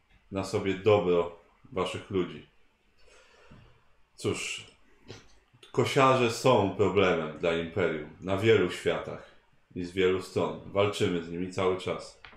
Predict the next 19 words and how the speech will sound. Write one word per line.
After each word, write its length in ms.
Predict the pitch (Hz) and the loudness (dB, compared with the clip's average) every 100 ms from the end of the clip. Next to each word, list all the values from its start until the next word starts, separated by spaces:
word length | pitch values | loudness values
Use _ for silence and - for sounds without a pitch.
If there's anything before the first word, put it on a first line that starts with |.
| - _ _ - - - _ _ _ _ - | -20 _ _ -20 -20 -20 _ _ _ _ 2
Ale 240 | 107 104 | 6 6
nie 120 | 110 | 6
mogę 520 | 120 117 113 104 104 - - _ _ _ _ _ _ _ _ _ _ - | 4 6 6 6 4 -2 -16 _ _ _ _ _ _ _ _ _ _ -10
gwarantować, 1040 | 101 110 110 104 - 107 104 98 - - _ _ _ _ _ | 0 2 4 2 2 4 4 2 -2 -12 _ _ _ _ _
co 320 | - 117 104 | 0 4 4
stałoby 600 | 101 - 110 98 90 90 | 4 2 4 4 2 -2
się 180 | - 90 | -4 -6
z 80 | 87 | -2
waszym 360 | 95 - 90 | -4 -2 -6
światem, 600 | 90 - 92 - 92 90 - _ _ _ - _ - - | -4 -2 0 0 -2 -2 -10 _ _ _ -20 _ -20 -20
gdybyśmy 720 | - - 98 92 98 - 107 | -20 -10 -6 -2 -2 -2 -4
podjęli 520 | 95 107 101 107 98 95 | 0 0 2 2 2 0
decyzję, 520 | 95 - 98 101 92 | -2 -2 -4 -2 -2
że 140 | 98 | 0
jest 220 | 92 - | 0 -2
on 220 | 92 95 104 | -4 -4 0
nie 140 | 98 | 0
do 180 | 90 87 | 4 4
uratowania. 720 | 87 85 - 85 80 80 | 4 0 -2 -6 -6 -10